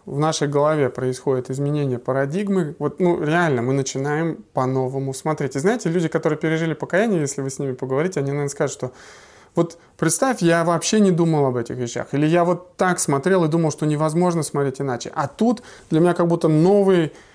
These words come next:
новая вселенная открылась, как в метро с этим человеком. Те же самые события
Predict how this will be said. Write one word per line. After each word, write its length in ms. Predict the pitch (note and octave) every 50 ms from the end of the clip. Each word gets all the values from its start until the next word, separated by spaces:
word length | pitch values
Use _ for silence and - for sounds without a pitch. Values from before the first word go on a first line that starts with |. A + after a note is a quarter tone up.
| _ _ -
новая 280 | E3+ E3+ E3+ E3+ D#3
вселенная 520 | D3+ - - F3 F3 F3 E3 D3+ C#3 C3 A#2+
открылась, 340 | A#2+ - - B2+ A#2 A2+ -
как 180 | D#3 D3+ -
в 320 | E3+ E3+ F3 E3+ C#3+ C3+ D#3
метро 560 | E3+ E3 D#3+ - F3+ D#3+ C#3 A2 - - - _
с 100 | - -
этим 240 | A#2+ - - B2 B2
человеком. 600 | - - C3 C3 C3 B2 A#2 A2 - - - - - - - - - _ _ _ _ _
Те 160 | - - A3+
же 120 | G3+ F3 D#3
самые 360 | - - E3+ D3+ C#3 C3 C3
события 680 | B2+ - D3 D3+ D#3 G#3 G#3+ F3+ - E3 C#3+ B2+ -